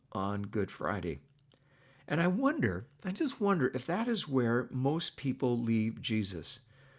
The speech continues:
Most people have no problem acknowledging that Jesus was a compassionate and wise and great preacher or powerful prophet. But that isn't who he claimed to be.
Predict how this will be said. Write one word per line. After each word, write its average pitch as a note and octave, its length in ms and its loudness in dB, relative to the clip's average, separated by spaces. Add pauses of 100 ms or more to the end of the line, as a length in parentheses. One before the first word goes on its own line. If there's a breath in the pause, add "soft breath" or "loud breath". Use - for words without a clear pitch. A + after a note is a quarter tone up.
(340 soft breath)
Most B3+ 280 4
people C4 240 6
have F#3 100 2
no F3 120 2
problem C#3+ 480 4
acknowledging B2 600 0
that G#2+ 100 0
Jesus C#3+ 400 -2
was B2+ 180 -2
a B2+ 60 -2
compassionate B2 840 -4
and B2 160 -4
wise A#2 480 -2
and A2+ 240 -8
great C3 300 2
preacher A#2 560 -2 (100)
or C3+ 80 -2
powerful B2+ 480 0
prophet. - 460 -4 (920 loud breath)
But C#3 140 2
that A#3+ 260 2
isn't F3+ 300 2
who D3 160 2
he D3+ 80 4
claimed C#3 360 -2
to A#2 80 0
be. F#2+ 280 0